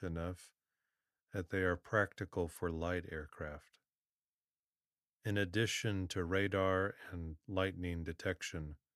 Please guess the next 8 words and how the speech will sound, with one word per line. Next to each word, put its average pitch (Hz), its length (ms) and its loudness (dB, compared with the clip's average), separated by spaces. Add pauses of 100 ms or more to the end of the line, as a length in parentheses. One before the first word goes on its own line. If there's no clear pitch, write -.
(800)
observations 104 1200 2
and 87 180 0
extended 98 580 0
radar 85 680 0 (120)
pictures, - 800 -10
such - 280 -6
as 78 440 -4
nexrad, 82 640 -4